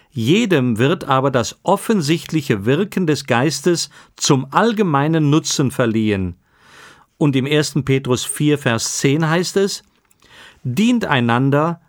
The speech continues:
jeder mit der Gnadengabe, die er empfangen hat, als gute Haushalter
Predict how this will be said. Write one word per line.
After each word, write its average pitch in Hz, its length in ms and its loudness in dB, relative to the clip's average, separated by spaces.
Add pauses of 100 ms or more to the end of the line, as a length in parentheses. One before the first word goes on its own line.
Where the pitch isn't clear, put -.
(240)
jeder 190 440 2
mit 139 320 -2
der 196 180 2
Gnadengabe, 147 840 0
die 127 340 -4
er 170 240 0
empfangen 180 540 0
hat, 120 280 -2 (360)
als 123 320 -2
gute 214 420 0
Haushalter 156 880 0